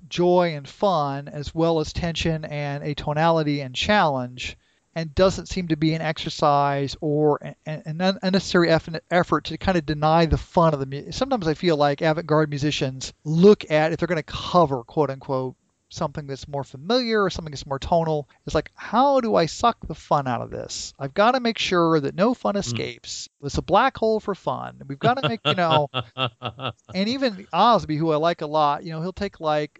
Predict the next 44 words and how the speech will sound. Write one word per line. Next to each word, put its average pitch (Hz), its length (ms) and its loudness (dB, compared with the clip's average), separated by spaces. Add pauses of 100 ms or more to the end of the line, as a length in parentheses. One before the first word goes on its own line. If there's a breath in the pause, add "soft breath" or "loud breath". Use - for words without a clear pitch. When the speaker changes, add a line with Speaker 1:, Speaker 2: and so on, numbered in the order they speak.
(120)
Speaker 1:
the 156 80 -10
Lee 175 220 -4
Morgan 170 580 -2
song, 143 540 0
what's 151 180 -8
the 135 60 -6
really 139 240 -2
famous 131 420 -6
one? 123 300 -10
God, 135 200 -6
I 127 40 -4
can't 120 160 -8
think - 120 -6
of 123 80 -8
it 120 60 -6
right 120 240 -4
now. 120 300 -6 (220 soft breath)
Speaker 2:
Sidewinder? 135 800 -8
Speaker 1:
Yeah, 143 200 2
you 143 140 -4
take 247 200 0
the 247 60 -8
Sidewinder, 156 680 2
it's 139 120 -8
like, 139 220 0
"Well, 151 180 -4
I'm 247 200 2
gonna 233 160 -2
break 175 240 2
up - 80 -16
the 135 120 -2
rhythm." 123 580 -6
And 131 100 -14
it's 139 120 -12
like, 156 180 -4
you 180 80 -4
know 226 140 2
what? 226 380 4 (320)
Don't 214 160 4
do 120 140 -10
that. - 280 -18 (320)
Speaker 2:
Right. - 180 -4
Speaker 1:
I 196 80 2
mean, 208 140 -8